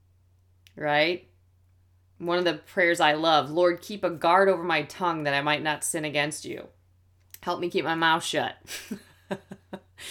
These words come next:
"Let the words of my mouth and the meditation of my heart be good and pleasing in your sight. 'Cause I know whatever I'm doing to somebody else, I'm doing to you." Whew,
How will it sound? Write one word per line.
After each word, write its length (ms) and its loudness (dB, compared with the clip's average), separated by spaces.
"Let 240 4
the 120 6
words 580 6
of 220 4
my 220 4
mouth 720 2
and 120 -4
the 60 -2
meditation 680 -2
of 80 -6
my 160 0
heart 560 -2
be 100 -4
good 260 -2
and 120 -4
pleasing 400 -4
in 140 -4
your 180 0
sight. 560 -2
'Cause 120 -6
I 160 6
know 140 2
whatever 300 4
I'm 200 2
doing 260 -4
to 60 -6
somebody 320 -4
else, 200 -2
I'm 100 -6
doing 220 -4
to 60 -8
you." 420 -8
Whew, 440 4